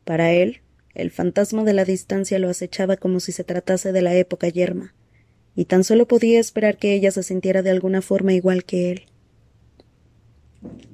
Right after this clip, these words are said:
Aquel recordatorio lo devolvió ligeramente a la realidad, y comenzó a penetrarla más rápidamente, con una necesidad imperiosa de que Taliesin lo sintiera allí,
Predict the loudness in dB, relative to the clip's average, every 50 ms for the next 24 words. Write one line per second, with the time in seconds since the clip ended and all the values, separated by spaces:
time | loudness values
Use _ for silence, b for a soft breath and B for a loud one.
0 | _ _ _ _ _ _ -4 -2 0 2 2 2 2 0 0 0 0 2 0 0
1 | 0 2 4 4 4 4 4 2 0 2 2 2 2 2 0 -2 -2 -2 -2 0
2 | 0 0 2 2 0 0 2 2 2 2 2 0 0 0 0 0 -2 -2 -4 -6
3 | B B B B B B B -10 -8 -4 -2 -2 0 0 -2 0 2 2 4 4
4 | 2 2 2 0 0 2 2 0 0 2 0 0 0 0 -2 0 -2 -4 -2 -2
5 | -2 0 2 2 4 2 2 -2 -6 -12 -18 -18 -16 _ -4 0 2 2 4 4
6 | 4 2 2 0 -2 -4 -4 -2 0 0 0 2 0 -2 0 0 -2 0 2 2
7 | 2 2 0 -6 -10 -8 -8 -8 -4 0 0 0 0 0 -2 -2 -2 -2 0 -2
8 | -2 -2 -2 0 0 0 0 0 0 0 -2 -2 -6 -8